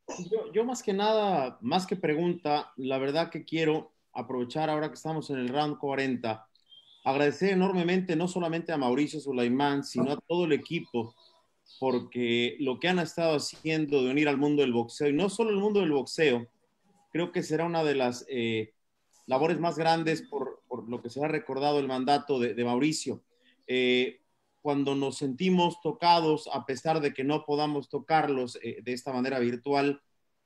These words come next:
los comentarios que yo recibo, Mauricio, te los quiero hacer llegar, son positivos, son de agradecimiento, y en lo particular también lo agradezco, porque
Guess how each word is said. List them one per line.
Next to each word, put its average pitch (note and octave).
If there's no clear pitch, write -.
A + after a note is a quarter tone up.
los D3
comentarios F3+
que F#3+
yo F#3+
recibo, F#3
Mauricio, C#3+
te B2+
los A#2+
quiero D#3
hacer D3+
llegar, C3
son E3
positivos, D#3
son E3
de E3
agradecimiento, D3+
y B2+
en C3+
lo C3
particular C#3
también C#3+
lo C#3
agradezco, C3+
porque A#2+